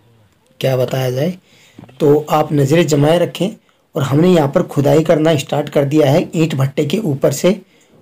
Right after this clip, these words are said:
और इसको खुदाई करते हुए हम नीचे जाने की कोशिश करेंगे। और नीचे जाने के बाद में हमने यहाँ पर नीचे जाने के लिए हमने खुदाई कर ली है पूरी तरह से। ये बच्चा, पहला वाला बच्चा निकाल लिया हमने, कुशल मंगल। तो ये बच्चा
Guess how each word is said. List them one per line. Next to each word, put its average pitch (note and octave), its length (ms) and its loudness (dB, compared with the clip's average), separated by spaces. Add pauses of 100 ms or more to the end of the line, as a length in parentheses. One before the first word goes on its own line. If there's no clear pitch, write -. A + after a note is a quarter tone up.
और C3+ 100 0
इसको D3 220 -2
खुदाई C#3+ 360 2
करते D3+ 300 -2
हुए D#3 200 0
हम D#3 160 0
नीचे C#3 320 -2
जाने D#3 240 2
की D3+ 100 -6
कोशिश D3 360 -6
करेंगे। C#3+ 420 -2 (680)
और C#3+ 80 -2
नीचे C3+ 320 0
जाने D3+ 240 2
के D3 100 -2
बाद C#3 240 0
में E3+ 240 -2 (480)
हमने E3 280 0
यहाँ E3 200 2
पर E3 340 0 (160)
नीचे D3+ 380 -2
जाने D#3+ 280 2
के E3 120 -2
लिए D#3+ 200 2
हमने F3 220 -6
खुदाई D3+ 360 -2
कर E3 180 -2
ली D#3+ 180 -2
है D#3+ 80 -4
पूरी D3+ 240 -6
तरह D#3 240 0
से। F3+ 160 -4
ये E3+ 260 -2
बच्चा, E3 360 0
पहला C#3+ 400 -2
वाला D#3 160 2
बच्चा D3+ 280 -2
निकाल D3 300 0
लिया D3 240 0
हमने, D3+ 260 -2 (600)
कुशल D#3+ 260 0
मंगल। D#3+ 300 2 (960)
तो D3+ 60 -2
ये C#3+ 160 4
बच्चा D3 480 0